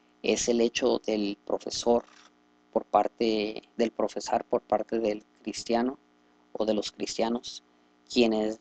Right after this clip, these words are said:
deliberadamente rechazan verdades reveladas. Uno, respecto a la deidad de Jesús Cristo y de su majestad imperial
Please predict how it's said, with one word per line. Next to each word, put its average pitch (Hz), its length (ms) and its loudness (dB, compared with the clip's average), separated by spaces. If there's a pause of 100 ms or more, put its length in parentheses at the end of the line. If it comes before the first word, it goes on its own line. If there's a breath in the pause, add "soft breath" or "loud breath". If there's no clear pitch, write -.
(120)
deliberadamente 107 760 2
rechazan 110 500 -2
verdades 107 580 0
reveladas. 110 720 0 (480)
Uno, 117 340 2 (720)
respecto 113 920 0 (460)
a 113 120 4
la 107 120 4
deidad 110 380 2 (360)
de 113 100 0
Jesús - 340 -2
Cristo 123 380 -2 (1300)
y 117 140 4
de 107 120 2
su - 120 -6
majestad 104 500 -4
imperial 101 320 -4